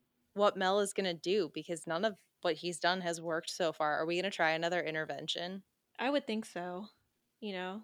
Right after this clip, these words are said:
Speaker 2: like, in my opinion, that, that may be the only thing.
Speaker 1: Yeah,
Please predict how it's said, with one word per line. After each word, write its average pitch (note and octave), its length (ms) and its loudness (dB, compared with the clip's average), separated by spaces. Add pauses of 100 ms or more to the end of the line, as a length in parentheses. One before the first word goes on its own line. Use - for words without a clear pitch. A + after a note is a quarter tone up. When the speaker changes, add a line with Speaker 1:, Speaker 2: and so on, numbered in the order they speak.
Speaker 2:
like, G#3 180 -8
in G#3 120 -6
my A#3 160 0
opinion, G3+ 460 -6
that, F3+ 240 -8 (240)
that F3+ 280 -4
may G3+ 180 -4
be G#3 160 -4
the F#3+ 140 -4
only F#3+ 280 -6
thing. G3 420 -8 (1700)
Speaker 1:
Yeah, G3 360 2